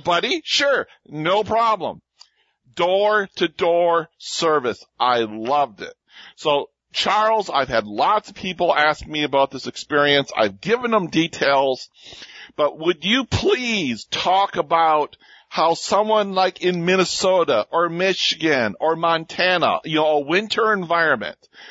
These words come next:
how can they go online and find a good car, a good truck, a good diesel vehicle? How can they go online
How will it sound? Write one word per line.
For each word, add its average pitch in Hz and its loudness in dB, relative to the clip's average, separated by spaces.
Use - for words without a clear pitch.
how 233 0
can 202 -2
they 208 2
go 180 0
online 170 0
and 147 0
find 175 -2
a 139 2
good 160 -2
car, 165 0
a 147 2
good 165 -2
truck, - -2
a 147 2
good 139 -2
diesel 220 0
vehicle? 226 -2
How 226 0
can 247 -2
they 240 0
go 202 0
online 170 0